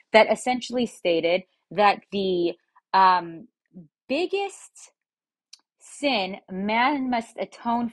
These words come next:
for is not be-, believing in himself, right? We're talking about self-esteem because that affects everything and everyone. Again,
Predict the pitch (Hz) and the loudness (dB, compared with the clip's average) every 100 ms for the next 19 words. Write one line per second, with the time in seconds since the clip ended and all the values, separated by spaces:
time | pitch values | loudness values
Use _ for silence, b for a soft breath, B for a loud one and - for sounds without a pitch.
0 | _ 160 151 151 196 180 190 208 214 202 | _ -6 -4 -6 -6 -8 -4 0 0 -2
1 | 165 - - 170 185 180 175 156 147 143 | -8 -10 -10 -6 -2 0 -2 -4 -14 -16
2 | 147 139 - 147 135 - 170 175 196 180 | -20 -20 -6 -4 -4 0 4 6 4 -4
3 | - 233 226 185 185 - 185 165 - 170 | -2 0 0 2 0 0 -2 -2 -4 -14
4 | - 160 147 B B - 202 226 190 208 | -10 -10 -10 B B -8 -6 -2 4 4
5 | 208 - 208 196 - - 208 214 208 - | 2 0 0 0 -4 -2 -2 -2 -8 -8
6 | 185 185 180 - 160 156 143 151 139 127 | -8 -8 -12 -14 -10 -6 -6 -4 -6 -8
7 | B B - 190 247 233 226 | B B -4 4 4 4 -2